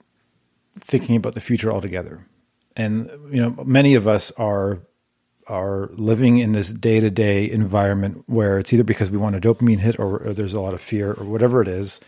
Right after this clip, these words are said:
So we get very distracted and we're not thinking about the future. Uh, we're not investing a lot of our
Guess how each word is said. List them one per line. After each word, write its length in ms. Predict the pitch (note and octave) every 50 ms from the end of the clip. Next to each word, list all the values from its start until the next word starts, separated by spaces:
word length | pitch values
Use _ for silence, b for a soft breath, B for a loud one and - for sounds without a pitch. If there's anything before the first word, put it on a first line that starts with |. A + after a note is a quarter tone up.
| b b b b b b b
So 320 | b - - B2+ A#2 A2 G#2+
we 240 | A2+ A#2+ C3 A#2+
get 200 | G#2+ B2+ C#3+ C#3+
very 260 | B2 G#2 B2 A2+ A2+ G#2
distracted 540 | G#2 E2+ - - G#2 F#2 F2 - - F#2+ F#2
and 80 | F#2+
we're 80 | G#2+ G#2+
not 180 | A2+ A#2+ A2 -
thinking 480 | - - - B2 A#2 A#2+ A#2+ A#2+ A#2
about 400 | A2 F#2+ G2 G2+ G2+ G2+ - _ _ _ _ b b b b b b b b b b b b _ _ _ _ _ _ _ _ _ _ _ _ _ -
the 160 | A#2 A2+ G#2+
future. 600 | - - A#2+ A#2+ A2 - - A2 G2+ G2+ F#2+ F2+ - - - _ -
Uh, 180 | G#2 G2 G2+ -
we're 120 | A#2+ B2+ C#3
not 320 | D#3+ D#3+ - E3+ E3 - -
investing 560 | D#3+ C3+ B2 G#2 B2 A#2+ A2 - - C3 A#2+
a 60 | A2
lot 180 | G#2+ G#2+ A2+ G#2+
of 60 | A2
our 360 | A#2 A2+ G#2 G#2 G#2 -